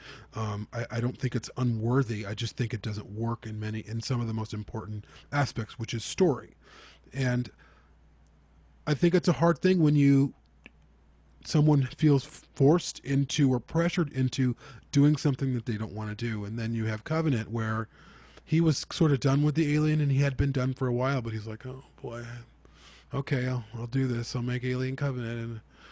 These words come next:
yeah, okay, I'll throw the Alien in there too." Um, and,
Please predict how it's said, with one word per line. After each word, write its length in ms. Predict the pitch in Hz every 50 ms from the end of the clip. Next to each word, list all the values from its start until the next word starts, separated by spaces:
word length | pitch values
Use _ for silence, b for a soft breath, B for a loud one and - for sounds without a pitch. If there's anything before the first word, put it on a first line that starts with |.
| B B B B -
yeah, 200 | 131 131 143 147
okay, 260 | 151 - 180 160 135
I'll 80 | 139
throw 240 | 139 - 131 127 135
the 160 | 143 151 147
Alien 260 | 151 147 143 135 127 127
in 120 | 123 127
there 160 | 123 123 123
too." 360 | - - 135 123 117 120 120 113 - _ _ _ _ -
Um, 400 | 127 123 117 113 113 117 113 110 _ _ B B B B B B B B _ _ -
and, 480 | - 139 135 131 127 127 127 131 123